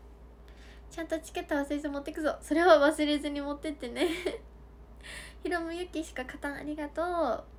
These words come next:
「会えないですね」って、なんでですか？会いに来てくださいよ、ちゃんこちゃん。楽しみにしてたのに。二十三歳のゆきは初見になるんよな。そうですよ、初見ですよ。<laughs> うら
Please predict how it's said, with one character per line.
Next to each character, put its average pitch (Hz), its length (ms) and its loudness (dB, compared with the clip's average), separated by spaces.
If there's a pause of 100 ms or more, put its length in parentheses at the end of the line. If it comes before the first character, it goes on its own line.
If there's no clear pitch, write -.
(1400)
「会 254 160 2
え 330 60 2
な 339 100 0
い 277 100 0
で 233 100 -2
す 247 100 -10
ね」 233 200 -2
っ 226 40 -12
て、 - 100 -12
な 403 220 2
ん 453 40 4
で 415 120 8
で 302 100 6
す - 140 -2
か？ 254 420 2 (460)
会 392 160 4
い - 20 2
に 339 120 0
来 - 80 -12
て 277 120 -4
く 262 120 -4
だ 262 120 -4
さ 359 160 -4
い 339 80 0
よ、 285 120 2
ち - 120 -8
ゃ 262 60 -4
ん 254 80 -8
こ 240 100 -6
ち 233 140 -6
ゃ 208 100 -4
ん。 - 140 -12 (1200)
楽 254 180 -4
し 277 140 -6
み 269 100 -4
に 247 160 -4
し 247 40 -10
て 254 140 -6
た 254 140 -2
の 247 100 -2
に。 269 380 -4 (1500)
二 285 140 -2
十 285 120 2
三 277 220 0
歳 254 160 -2
の 233 80 -4
ゆ 233 80 -6
き 240 100 -10
は 226 80 -4
初 247 140 -8
見 269 160 -8
に 302 100 -4
な 311 140 -2
る 294 80 0
ん 254 40 -4
よ 233 120 -4
な。 233 260 -2
そ 311 200 4
う 294 60 6
で 262 120 2
す 262 140 -6
よ、 226 140 2
初 277 200 -2
見 247 240 -4
で 262 120 -2
す - 120 -6
よ。 262 160 0
<laughs> - 0 -
う 254 40 2
ら 285 140 0